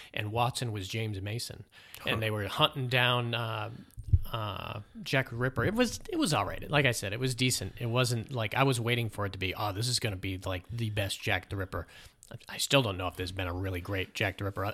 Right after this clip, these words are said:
Speaker 1: maybe Time After Time,
Speaker 2: That
Speaker 1: but that
Speaker 2: was
Speaker 1: was a weird
Speaker 2: We had to
Speaker 1: fantasy
Speaker 2: do,
Speaker 1: one.
Speaker 2: we had to do, uh, an in-depth presentation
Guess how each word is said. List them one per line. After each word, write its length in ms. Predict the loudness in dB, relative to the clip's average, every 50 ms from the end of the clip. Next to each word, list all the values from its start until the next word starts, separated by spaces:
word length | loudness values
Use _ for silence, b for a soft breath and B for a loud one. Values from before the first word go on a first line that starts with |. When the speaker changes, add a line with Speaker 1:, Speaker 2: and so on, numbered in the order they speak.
| -4 2
Speaker 1:
maybe 240 | 8 8 8 8 6
Time 280 | 0 0 2 2 2 2
After 200 | 0 0 0 -2
Time, 240 | 0 2 2 2 2
Speaker 2:
That 60 | 2
Speaker 1:
but 80 | 4
that 160 | 4 4 4 4
Speaker 2:
was 120 | 2 2
Speaker 1:
was 160 | 2 2 0 0
a 40 |
weird 380 | 0 2 2 4 4 2 0 -2 B B B B B B B B B B B B B -12 -10 -4 -4 -4 -2 -2
Speaker 2:
We 140 | -2 4
had 220 | 8 10 10 10 10
to 40 | 8
Speaker 1:
fantasy 80 | 6 6
Speaker 2:
do, 260 | 6 8 8 8 8 6 4
Speaker 1:
one. 100 | 0 -2 B B B B _ -14
Speaker 2:
we 140 | -10 -8 -6
had 280 | -4 -2 -2 -2 -2
to 60 | -4
do, 420 | -8 -4 -2 -2 0 0 0 0 0
uh, 180 | 0 -2 -4 -6 -8 -16 _ _ _ _ _ _ _ _ _ _ _ _ _ _ _ -14 -14 -14 -14 -20 -20 _ -20 _ _ -20 -20 -20 _ _ -20 _ _ _ _ _ -8
an 160 | -8 -8 -6 0
in-depth 580 | 2 4 4 4 4 4 2 2 -2 -6 2 4
presentation 840 | 6 6 6 4 2 0 -4 -2 -2 -2 -2 -2 -4 -6 -6 -8